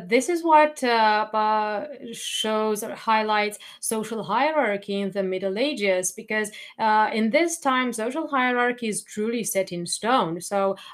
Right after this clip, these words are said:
uh, as, uh, a nobleman with, uh, connections high up and someone who has the favor of the Lord, as Jacques has the favor of, uh, Pierre, um, anyone who ranks below you is just a tool for you to use, right?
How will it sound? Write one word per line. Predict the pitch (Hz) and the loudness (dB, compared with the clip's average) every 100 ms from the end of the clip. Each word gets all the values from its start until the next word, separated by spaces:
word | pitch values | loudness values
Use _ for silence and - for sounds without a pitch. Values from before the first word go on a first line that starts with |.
| - | -2
uh, | 196 185 | 2 4
as, | 190 202 180 | 6 4 4
uh, | 196 190 185 202 | 4 4 4 2
a | 190 | 2
nobleman | 196 202 202 196 196 196 196 185 | 2 2 0 0 2 2 0 0
with, | 175 185 185 - | 0 -2 -4 -4
uh, | 190 180 | -4 -4
connections | - 196 190 190 196 185 | -4 -2 -2 -4 -8 -8
high | - 185 165 | -4 -2 6
up | 269 254 196 190 | 8 8 6 -2
and | 180 | -4
someone | 202 202 190 | -4 -4 -4
who | 190 | -6
has | 202 185 | -4 -4
the | 190 | -6
favor | - 190 185 185 | -4 -4 -2 -4
of | 170 | -6
the | - 208 | -8 0
Lord, | 269 320 247 190 - - | 4 6 6 4 -4 -6
as | 208 190 - | -4 -2 2
Jacques | 202 277 285 - | 6 6 4 -6
has | 147 151 | -14 -14
the | - | -16
favor | - 170 165 170 | -12 -12 -10 -14
of, | - - | -16 -16
uh, | 98 - | -16 -12
Pierre, | - 247 302 233 - - - | -2 6 6 6 2 -12 -2
um, | 240 233 233 226 | 6 8 8 4
anyone | 233 311 311 | 0 2 2
who | 254 | 4
ranks | 208 208 202 196 | 4 4 4 0
below | - 190 240 311 | -4 -2 0 0
you | 233 208 202 | 0 0 0
is | 185 | -2
just | 202 - | -4 -4
a | 196 | -4
tool | - 214 196 | -4 2 2
for | 185 180 | 2 -4
you | 160 160 165 | -6 -6 -6
to | - | -8
use, | 165 151 233 285 175 160 - - - - | -8 4 8 8 6 2 0 0 -18 -10
right? | 180 180 180 175 - | 4 6 6 4 -2